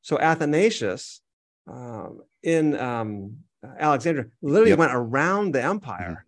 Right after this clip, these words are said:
Speaker 1: trying to rally bishops and others to say, "Hey, look, guys, you gotta help us with this 'cause this is significant. This is serious. Undermining the very person of Jesus Christ and who he is. It undermines the cross. It undermines redemption. It undermines the triune nature of God."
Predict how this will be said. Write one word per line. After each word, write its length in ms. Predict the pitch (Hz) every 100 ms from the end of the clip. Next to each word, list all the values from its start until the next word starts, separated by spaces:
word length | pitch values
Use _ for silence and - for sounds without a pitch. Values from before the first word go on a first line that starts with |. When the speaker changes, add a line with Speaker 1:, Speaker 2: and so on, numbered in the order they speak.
| _ _ _
Speaker 1:
trying 320 | - 151 165
to 80 | 160
rally 420 | 131 131 175 170
bishops 460 | 120 139 190 160 -
and 100 | 131
others 140 | 160
to 60 | 143
say, 120 | 139
"Hey, 100 | 120
look, 180 | 156 214
guys, 240 | 151 123 113
you 120 | 196
gotta 260 | 208 190
help 260 | 147 214 -
us 180 | 127 110
with 200 | 123 101
this 260 | 107 131 - _ _ -
'cause 140 | 131
this 180 | 120 -
is 120 | 214
significant. 640 | - - 156 165 190 113 113
This 160 | -
is 160 | 175 -
serious. 340 | 196 127 104 - _ _ _ -
Undermining 540 | 170 190 165 156 156
the 80 | 139
very 240 | 143 170
person 420 | 170 - 175 175 180
of 100 | 151
Jesus 400 | 151 139 160 -
Christ 300 | 135 131 117
and 80 | 107
who 120 | 180
he 180 | 170 135
is. 280 | 131 127 - _ _
It 80 | 127 123
undermines 380 | 175 175 165 165
the 80 | 151
cross. 420 | 139 127 123 120
It 60 | 123
undermines 400 | 160 160 151 143
redemption. 420 | 131 123 117 123
It 40 |
undermines 320 | 127 135 127
the 60 | 120
triune 220 | 117 113
nature 240 | 107 98 107
of 80 |
God." 260 | 110 190 -